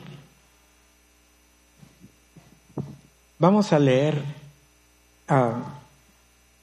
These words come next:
allí mismo en Filipenses, del versículo quince al treinta, ¿sí?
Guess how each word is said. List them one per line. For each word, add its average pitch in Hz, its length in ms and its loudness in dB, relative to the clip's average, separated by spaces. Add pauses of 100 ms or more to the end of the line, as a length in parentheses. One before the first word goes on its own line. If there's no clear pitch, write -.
(280)
allí 143 220 2
mismo 180 260 2
en 170 80 0
Filipenses, 143 1000 0 (720)
del 127 400 2
versículo 165 580 0
quince 143 640 0 (1700)
al 120 180 0
treinta, - 600 -6 (300)
¿sí? - 380 -6